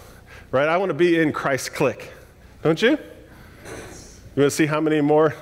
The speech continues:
alliterations I can make? Those are the only two I came up with. I, I wanna be part of the kingdom of God, and you do too. And the key to entering the kingdom of God is this.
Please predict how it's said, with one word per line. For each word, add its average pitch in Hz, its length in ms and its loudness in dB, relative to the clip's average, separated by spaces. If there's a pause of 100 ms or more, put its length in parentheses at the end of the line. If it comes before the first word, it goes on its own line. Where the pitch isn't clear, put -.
(100)
alliterations 151 560 0
I 143 80 2
can 143 140 -4
make? 156 160 0 (1200)
Those 196 140 2
are 190 60 4
the - 20 6
only 147 160 2
two 143 180 -2
I 113 80 0
came 120 200 -4
up 95 140 -4
with. - 120 -12 (600)
I, 190 140 0
I 226 260 -2
wanna 247 200 2
be 175 160 0
part 165 200 2
of 147 60 0
the 131 80 0
kingdom 120 300 0
of 98 100 -2
God, 101 240 0
and 110 100 -4
you 131 120 -2
do 107 160 -2
too. 90 240 -4 (720)
And 156 180 2
the 160 60 0
key 262 320 2
to 185 100 4
entering 175 340 0
the 143 60 0
kingdom 170 360 2
of 123 100 0
God 147 280 -2
is 113 140 -6
this. 95 400 -6